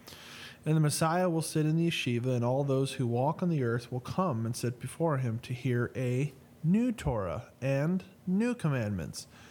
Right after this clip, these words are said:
and the deep wisdom that he teaches. And no person who hears a teaching from the mouth of the Messiah will ever forget it. For the Holy One,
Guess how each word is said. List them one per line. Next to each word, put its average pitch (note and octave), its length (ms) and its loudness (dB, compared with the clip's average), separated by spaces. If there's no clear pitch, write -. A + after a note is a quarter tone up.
and F3 200 2
the E3+ 60 2
deep D#3 280 0
wisdom C#3 440 2
that A#2+ 120 2
he B2+ 100 0
teaches. B2 520 -2
And A2 100 2
no C#3+ 140 2
person D3+ 420 0
who B2+ 160 2
hears E3+ 420 0
a F3 60 -2
teaching D3 540 -2
from A#2+ 180 -2
the A2+ 80 2
mouth C#3 400 0
of D3+ 60 -6
the C#3 80 -2
Messiah G#2+ 480 -2
will A2 180 0
ever A2+ 160 0
forget A2+ 360 -2
it. D#2+ 120 -4
For A2+ 100 -4
the G#2+ 80 2
Holy D#3 340 2
One, A2+ 440 0